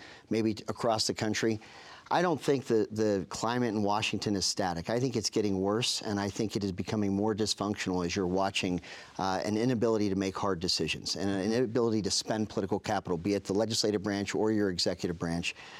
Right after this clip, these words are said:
And so I don't know that we are, uh, able to translate what we do here as effectively, especially when we lose, uh, some of that seniority. But I will tell you this. Um, we do have, uh,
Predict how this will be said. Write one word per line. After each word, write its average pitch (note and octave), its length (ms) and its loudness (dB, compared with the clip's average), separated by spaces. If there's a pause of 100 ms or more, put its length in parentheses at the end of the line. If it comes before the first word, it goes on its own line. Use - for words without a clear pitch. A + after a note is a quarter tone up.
(260)
And B2 180 2
so C#3 260 4
I E3+ 160 4
don't E3+ 220 4
know C3 240 6
that A#2 200 2 (400)
we C3+ 300 6
are, A2 340 4 (160)
uh, A#2 140 4 (100)
able C3+ 280 4
to A2+ 120 0
translate A2+ 680 2
what A2+ 220 2
we C3 160 4
do A2+ 220 4
here A2 460 2 (280)
as A2 140 2
effectively, G#2+ 560 2
especially G3+ 440 2
when D3 140 4
we C3+ 80 4
lose, B2 300 4
uh, G2+ 260 0
some A2+ 260 0
of G2+ 80 2
that F#2 180 0
seniority. G2+ 540 2 (340)
But C3+ 100 2
I C3+ 80 4
will A3+ 220 4
tell A2 160 2
you F#2+ 120 4
this. F2 380 0 (500)
Um, A2+ 360 2 (260)
we C3+ 320 2
do F#3+ 220 6
have, B2+ 560 4
uh, A2 180 4